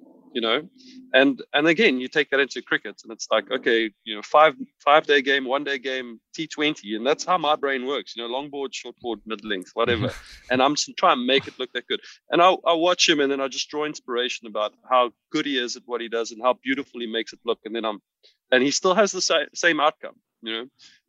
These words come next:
Speaker 1: Um, he still wins. And so I, I, I just do that. But there's, but there's no real book or,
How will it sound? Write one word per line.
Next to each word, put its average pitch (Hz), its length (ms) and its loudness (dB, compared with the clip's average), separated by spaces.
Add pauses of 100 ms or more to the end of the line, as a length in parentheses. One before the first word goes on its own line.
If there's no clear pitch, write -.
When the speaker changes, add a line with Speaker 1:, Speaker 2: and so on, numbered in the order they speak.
(160)
Speaker 1:
Um, 120 480 2
he 143 60 -6
still 147 260 4
wins. 131 380 0 (380)
And - 120 -10
so 135 140 4
I, 139 160 6 (120)
I, 143 320 -4
I 151 60 -4
just - 180 -14
do 123 140 -8
that. 110 220 -4
But 117 100 -20
there's, 139 300 -6 (580)
but - 100 -6
there's 147 160 -2
no 175 100 2
real 160 240 2
book 127 260 -4 (220)
or, 113 380 -2